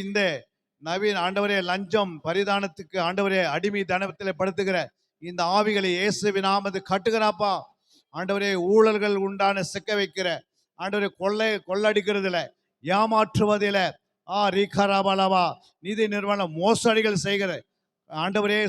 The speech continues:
சோத்திரம், சோத்திரம், சோத்திரம். ஆண்டவர், கடத்தல்கள், களி-, ஹல்லேலூயா, கலப்படங்களை உண்டு பண்ணுகிற இயேசுவின் நாமத்தில் இப்படிப்பட்ட ஆவிகளை கடிந்து கொள்கிறோம் இயேசுவின் நாமம்.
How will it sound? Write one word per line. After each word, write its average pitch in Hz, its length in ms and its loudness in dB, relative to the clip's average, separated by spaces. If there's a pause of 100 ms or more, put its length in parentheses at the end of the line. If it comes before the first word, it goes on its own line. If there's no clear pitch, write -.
(120)
சோத்திரம், 202 400 -2 (100)
சோத்திரம், 202 480 0
சோத்திரம். 196 400 -2 (320)
ஆண்டவர், 190 340 -4
கடத்தல்கள், 202 640 0
களி-, 214 320 -4 (500)
ஹல்லேலூயா, 202 540 2
கலப்படங்களை 208 600 0
உண்டு 202 280 -2
பண்ணுகிற 196 540 0 (240)
இயேசுவின் 202 520 -2
நாமத்தில் 208 220 2
இப்படிப்பட்ட 185 380 -2
ஆவிகளை 202 640 6 (440)
கடிந்து 247 460 8
கொள்கிறோம் 240 540 8
இயேசுவின் 170 420 -6
நாமம். 113 160 -20